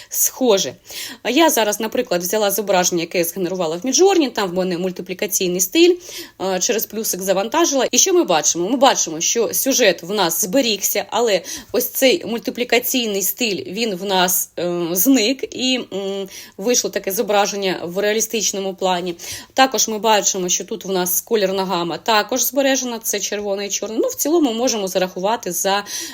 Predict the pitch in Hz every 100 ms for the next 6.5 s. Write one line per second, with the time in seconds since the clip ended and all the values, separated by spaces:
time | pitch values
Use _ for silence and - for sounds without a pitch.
0 | - - 185 180 170 175 170 165 175 196
1 | 208 226 202 - 180 202 190 139 127 -
2 | - 175 - - - - 294 220 185 190
3 | 190 262 370 - 220 208 202 233 190 -
4 | 185 262 359 - - - 330 - 226 185
5 | 170 247 339 302 220 - 220 - - 208
6 | 180 208 - 262 311